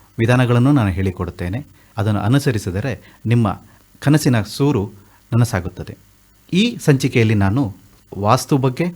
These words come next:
ಅದು ಸಾಮಾನ್ಯ ವಾಸ್ತು, ಮತ್ತೆ ಕ್ಯೂರಿಂಗ್ ಹೇಗೆ ಮಾಡಬೇಕು, ಏಕೆ ಮಾಡಬೇಕು, ಆರ್ ಸಿ ಸಿಯಲ್ಲಿ ಕ್ರ್ಯಾಕ್ಗಳನ್ನು ತಡೆಯಲು ಯಾವ ವಿಧಾನವನ್ನು ಅಳವಡಿಸಿಕೊಳ್ಳಬೇಕು, ಮತ್ತು ನಾವು ಕಟ್ಟಡಕ್ಕೆ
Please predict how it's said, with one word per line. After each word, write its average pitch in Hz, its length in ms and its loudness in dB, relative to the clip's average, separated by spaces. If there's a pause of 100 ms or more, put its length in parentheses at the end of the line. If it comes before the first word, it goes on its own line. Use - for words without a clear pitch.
(120)
ಅದು 107 240 -4 (200)
ಸಾಮಾನ್ಯ 147 520 4
ವಾಸ್ತು, 135 460 0 (420)
ಮತ್ತೆ 104 300 -4 (320)
ಕ್ಯೂರಿಂಗ್ 165 440 0 (260)
ಹೇಗೆ 139 240 2
ಮಾಡಬೇಕು, 151 640 0 (120)
ಏಕೆ 185 240 2
ಮಾಡಬೇಕು, 117 640 -2 (300)
ಆರ್ 151 200 2
ಸಿ 175 140 -8
ಸಿಯಲ್ಲಿ 156 380 -2 (420)
ಕ್ರ್ಯಾಕ್ಗಳನ್ನು 165 640 0
ತಡೆಯಲು 117 520 0 (140)
ಯಾವ 120 280 2
ವಿಧಾನವನ್ನು 110 540 0
ಅಳವಡಿಸಿಕೊಳ್ಳಬೇಕು, 101 960 -4 (340)
ಮತ್ತು 143 440 -2 (480)
ನಾವು 123 320 0
ಕಟ್ಟಡಕ್ಕೆ 175 600 -2